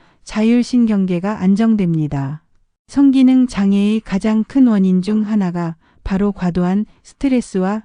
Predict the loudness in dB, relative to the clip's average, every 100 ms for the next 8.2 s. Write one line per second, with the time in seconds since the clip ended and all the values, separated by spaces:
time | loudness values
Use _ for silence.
0 | _ -4 0 0 0 0 0 0 0 -2
1 | -2 -6 -4 -4 -4 -4 -6 -4 -4 -4
2 | -4 -6 -10 _ _ _ _ -6 -2 2
3 | 2 2 0 -2 0 0 -2 -2 0 0
4 | 2 -2 0 -2 -2 -4 -10 _ _ -2
5 | 2 2 2 0 0 0 -2 -2 -6 _
6 | _ -6 -4 -2 -2 -2 -4 -4 -6 -2
7 | 0 0 0 -2 -2 -2 -4 -2 -2 -2
8 | -4